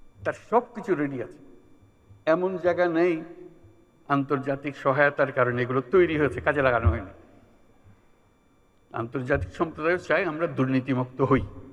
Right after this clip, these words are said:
কারণ দুর্নীতিমুক্ত না হওয়া পর্যন্ত আমার সঙ্গে ব্যবসা বাণিজ্য কিছুই চলছে না। তারাও চায় আমাদের সঙ্গে ব্যবসা বাণিজ্য করে তাদের লাভের জন্য, কিন্তু আমরা তাদেরকে সুযোগ দিতে চাই না। আমরা ব্যক্তিগত সুযোগ নিয়ে ব্যস্ত আছি,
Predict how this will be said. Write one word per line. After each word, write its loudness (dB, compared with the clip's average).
কারণ -6
দুর্নীতিমুক্ত -2
না 0
হওয়া 6
পর্যন্ত -2
আমার 2
সঙ্গে -6
ব্যবসা 2
বাণিজ্য -4
কিছুই -6
চলছে -4
না। -2
তারাও 4
চায় 4
আমাদের 0
সঙ্গে -2
ব্যবসা -4
বাণিজ্য -6
করে -8
তাদের 2
লাভের 0
জন্য, -10
কিন্তু -10
আমরা -4
তাদেরকে -10
সুযোগ -10
দিতে -4
চাই -10
না। -12
আমরা -4
ব্যক্তিগত -8
সুযোগ -6
নিয়ে -4
ব্যস্ত -8
আছি, -14